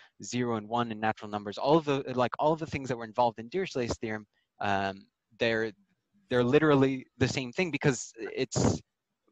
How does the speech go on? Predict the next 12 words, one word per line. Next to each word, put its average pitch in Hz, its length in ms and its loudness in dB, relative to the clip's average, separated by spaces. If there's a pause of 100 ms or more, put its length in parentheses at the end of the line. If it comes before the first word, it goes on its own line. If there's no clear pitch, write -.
(260)
I 120 60 -2
mean, 120 260 -8 (600)
when 151 160 0
you 147 60 -2
talk 147 220 4
about 127 180 6
finiteness 143 520 2
in 110 140 -8
one 123 500 -4
language 107 480 -2
or 107 160 -6
another, 113 480 2